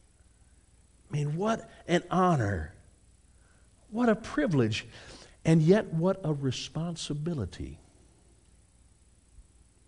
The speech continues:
In each of these stories, fear and uncertainty filled the lives of these people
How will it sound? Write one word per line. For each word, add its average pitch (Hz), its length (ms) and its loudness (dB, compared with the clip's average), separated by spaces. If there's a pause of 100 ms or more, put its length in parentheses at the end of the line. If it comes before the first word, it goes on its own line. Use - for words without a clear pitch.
(1200)
In 147 140 2
each 202 280 6
of 180 120 10
these 139 180 6
stories, 101 760 2 (800)
fear 190 600 2 (1120)
and 127 180 2
uncertainty 104 1000 -2 (960)
filled 185 480 6
the 180 80 2
lives 143 640 2
of 127 240 -2
these 117 240 -2
people 104 840 -4